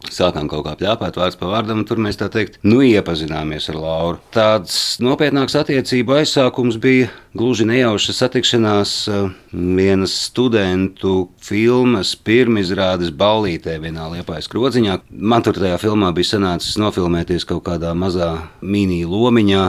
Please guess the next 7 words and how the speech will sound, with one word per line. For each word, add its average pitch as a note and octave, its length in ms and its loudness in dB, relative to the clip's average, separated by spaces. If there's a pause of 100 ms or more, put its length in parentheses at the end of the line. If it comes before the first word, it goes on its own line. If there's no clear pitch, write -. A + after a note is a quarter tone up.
(160)
n-, F2 760 -2
savukārt, F2 800 -2
ā, F2 120 0 (440)
Laura G#2 380 0
kaut E2 260 -6
kā F2 340 -2 (320)
bija E2+ 420 -2